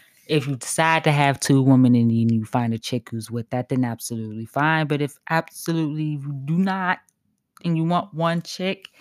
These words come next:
understand that nobody is perfect. You're not gonna find a perfect woman. But trust me, there's a lot of women out here.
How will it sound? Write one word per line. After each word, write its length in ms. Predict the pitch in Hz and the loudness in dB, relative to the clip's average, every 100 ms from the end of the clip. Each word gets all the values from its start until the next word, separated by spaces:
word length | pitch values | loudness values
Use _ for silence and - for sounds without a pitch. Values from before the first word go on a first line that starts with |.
| - - _ _ _ _ _ _ _ - | -20 -20 _ _ _ _ _ _ _ -2
understand 680 | 170 180 170 170 160 160 165 | 0 0 -2 -2 0 2 2
that 160 | 147 | 2
nobody 680 | 151 160 175 175 165 165 151 | 4 4 4 4 2 2 2
is 120 | 143 - | 0 -2
perfect. 840 | - - 160 156 - 107 - - 117 | -12 0 2 2 -2 -12 -12 -10 -2
You're 100 | 123 | 0
not 220 | 139 143 | 0 0
gonna 120 | 147 | -4
find 380 | - 147 143 135 | -4 -2 -2 -2
a 60 | |
perfect 500 | - 139 127 - 113 | -6 -6 -6 -6 -8
woman. 420 | 117 110 101 101 104 _ - | -6 -8 -8 -14 -20 _ -10
But 120 | 110 | -8
trust 340 | - 123 - | -6 -6 -6
me, 100 | 107 98 | -10 -14
there's 200 | 98 95 | -16 -16
a 60 | 101 | -14
lot 420 | 107 107 104 101 - - | -12 -10 -10 -12 -16 -18
of 160 | 107 - | -18 -8
women 340 | 110 104 101 - _ _ - | -8 -6 -10 -14 _ _ -8
out 240 | 117 - | -6 -8
here. 360 | - - - | -12 -20 -20